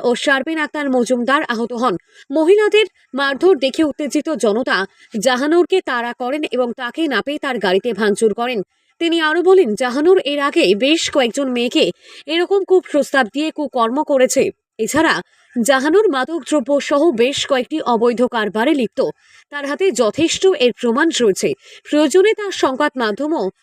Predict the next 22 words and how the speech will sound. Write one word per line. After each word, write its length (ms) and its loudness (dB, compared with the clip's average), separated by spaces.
আদালতে 500 0
পেশ 200 -6
করবেন। 280 2
নাসিমা 460 2
কানিজ 340 2
তার 200 2
স্বামী 240 2
কালাম 300 -2
লস্করের 480 0
বিরুদ্ধে 320 0
মাদক 360 2
কারবারের 440 -2
সাথে 220 -2
জড়িত 300 -4
থাকার 260 0
উত্থাপিত 360 -6
অভিযোগ 320 -2
খণ্ডন 400 0
করে 280 2
তার 180 0
সাথে 280 2
সংঘটিত 480 0